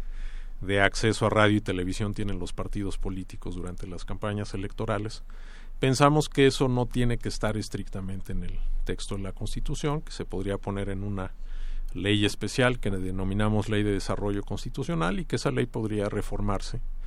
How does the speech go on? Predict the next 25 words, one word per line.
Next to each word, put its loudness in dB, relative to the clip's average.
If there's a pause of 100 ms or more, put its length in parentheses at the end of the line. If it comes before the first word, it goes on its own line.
(300)
sin 0
necesidad -2
de -2
la -6 (180)
intervención -4
de -4
las -4
entidades -2
federativas, 2 (320)
siempre 4
y 2
cuando 4
lo 0
que -6
esté -2
ahí 0
tenga -2
un -2
fundamento 2 (580)
expreso -2
en -4
el 0
texto 2
constitucional. -6
Entonces, -2